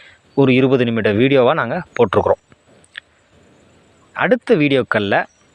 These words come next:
அஷ்டம சனி, கண்டக சனி, அர்த்தாஷ்டம சனி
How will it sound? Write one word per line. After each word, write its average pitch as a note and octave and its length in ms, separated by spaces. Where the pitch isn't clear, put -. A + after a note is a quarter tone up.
அஷ்டம C3 340
சனி, A#2+ 300
கண்டக B2 360
சனி, A#2 280
அர்த்தாஷ்டம C3+ 540
சனி A2+ 280